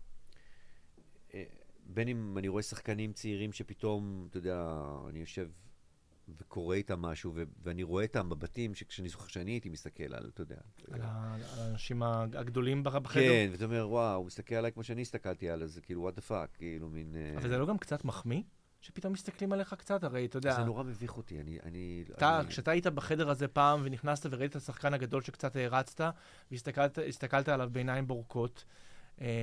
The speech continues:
Speaker 2: אני מניח שהוא גם קצת, קצת שמח, אה, על המבט הזה.
Speaker 1: יכול להיות, אני לא יודע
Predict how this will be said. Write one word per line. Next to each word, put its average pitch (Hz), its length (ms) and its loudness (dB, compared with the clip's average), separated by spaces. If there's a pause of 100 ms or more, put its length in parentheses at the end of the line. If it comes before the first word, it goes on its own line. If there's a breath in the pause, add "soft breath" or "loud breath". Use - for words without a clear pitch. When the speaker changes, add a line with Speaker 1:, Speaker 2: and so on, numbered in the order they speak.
(600)
Speaker 2:
אני 120 140 -2
מניח 117 320 2
שהוא 151 200 0
גם 160 140 6
קצת, - 340 -6 (420)
קצת - 240 -12
שמח, 226 640 0
אה, 120 920 -2
על 127 80 -2
המבט 127 380 4
הזה. 113 180 -2
Speaker 1:
יכול 160 180 4
להיות, 156 380 2
אני 87 80 -4
לא 101 40 0
יודע 120 240 0